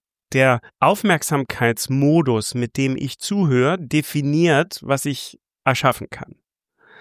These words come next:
Und er hat gesagt, es gibt so einen Bereich, das ist eigentlich nur sozialer Lärm, das ist so tun, als ob, er nennt das Downloading, da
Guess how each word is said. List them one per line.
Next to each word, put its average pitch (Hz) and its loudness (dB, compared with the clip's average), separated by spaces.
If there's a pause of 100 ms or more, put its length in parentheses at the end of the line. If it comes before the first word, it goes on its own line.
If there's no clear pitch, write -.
(320)
Und 135 2
er 143 4
hat 160 2
gesagt, 147 0
es 123 -6
gibt - -6
so - -12
einen 117 -8
Bereich, 120 -2
das - -12
ist - -6
eigentlich 113 -2
nur 120 0
sozialer 110 0
Lärm, 113 0
das 110 -4
ist 113 -6
so 117 -4
tun, 165 0
als 110 -2
ob, - -6
er 123 -2
nennt 117 -2
das 107 -6
Downloading, 117 0
da 117 -4